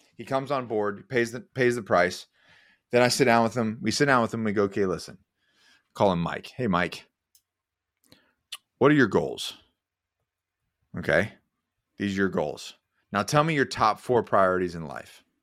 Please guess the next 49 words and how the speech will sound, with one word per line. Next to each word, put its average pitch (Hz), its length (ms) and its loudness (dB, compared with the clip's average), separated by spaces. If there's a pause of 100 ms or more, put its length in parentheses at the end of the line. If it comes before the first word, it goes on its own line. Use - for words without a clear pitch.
(240)
Okay, 90 300 -2 (380)
tell 95 120 -2
me 98 100 -4
these 90 140 -8
priorities. 85 500 -4 (200)
Uh, 113 80 0
let's 110 120 0
talk 127 200 0
about 120 180 4
your 110 120 0
routine. 98 460 -6 (480)
What 107 120 2
do 117 60 2
you 107 60 -4
do 113 120 2
in 107 60 0
your 101 100 -2
day?" 87 240 -4 (1000)
Well, 110 100 -4
wait 147 160 2
a 117 40 2
minute. 92 300 -4 (500)
Your 117 180 0
routine, 117 760 -2 (180)
the 98 100 -2
things 156 340 -2
that 123 120 -4
you 113 140 -4
do 110 580 2 (180)
in 110 140 -2
your 104 100 0
daily, 117 360 4
da-, 117 260 0
your 98 140 -2
daily 113 280 2
life, 110 480 2 (220)
from 101 140 -4
the 95 60 -2
time 131 280 0
you 135 100 -2
wake 123 220 4
up 120 200 4
to - 80 -4
the 95 80 0
time 127 260 -2
you 120 80 -6
go 113 140 4
to 101 60 2
bed, 98 400 4